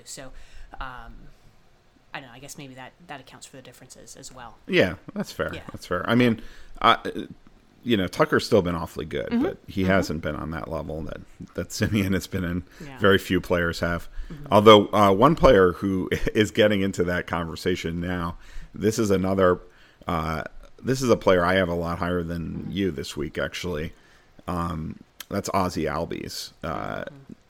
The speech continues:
Speaker 2: now, I know you're a Braves fan, so I,
Speaker 1: Mm-hmm.
Speaker 2: I'm, I'm sure you love Ozzie Albies.
Speaker 1: I do.
Speaker 2: Uh, but he has been on a huge tear, such a
Speaker 1: Mm-hmm.
Speaker 2: big tear,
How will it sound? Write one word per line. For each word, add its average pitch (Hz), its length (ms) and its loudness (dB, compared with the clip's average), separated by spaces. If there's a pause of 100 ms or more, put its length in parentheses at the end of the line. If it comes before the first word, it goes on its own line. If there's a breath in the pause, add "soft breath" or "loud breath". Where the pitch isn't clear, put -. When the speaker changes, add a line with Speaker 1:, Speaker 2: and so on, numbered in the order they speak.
(140)
Speaker 2:
now, 92 160 -2
I 92 80 0
know 107 140 4
you're 113 220 8
a 85 40 2
Braves 92 360 2
fan, - 300 -10
so 78 180 -4
I, 80 60 -4
Speaker 1:
Mm-hmm. - 100 -10
Speaker 2:
I'm, 87 260 -4
I'm 90 140 -4
sure 120 220 0
you 82 120 0
love 71 220 -4
Ozzie 73 300 -6
Albies. 73 500 -6
Speaker 1:
I - 20 -18
do. 196 60 -18 (400 loud breath)
Speaker 2:
Uh, 55 280 -6 (360)
but 92 500 0
he 127 280 0
has 92 180 2
been 82 440 -10 (120)
on 90 160 -6
a 67 160 -8
huge 117 560 2
tear, 69 420 -6
such 85 300 0
a 90 40 0
Speaker 1:
Mm-hmm. 82 80 -4
Speaker 2:
big 82 200 -6
tear, 85 420 -6